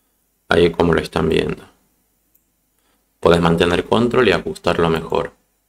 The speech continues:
Bien, le damos que sí. Y ahora nos faltaría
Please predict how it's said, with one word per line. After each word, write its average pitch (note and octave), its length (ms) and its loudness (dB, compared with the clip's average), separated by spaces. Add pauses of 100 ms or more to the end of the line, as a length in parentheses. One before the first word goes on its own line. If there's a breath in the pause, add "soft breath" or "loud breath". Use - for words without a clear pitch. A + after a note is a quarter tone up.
(880)
Bien, F#2+ 220 -2
le F2 120 0
damos F2 260 0
que - 140 0
sí. E3 420 0 (760 soft breath)
Y A#2 300 6
ahora G2 240 6
nos G#2+ 220 2
faltaría F#2+ 500 4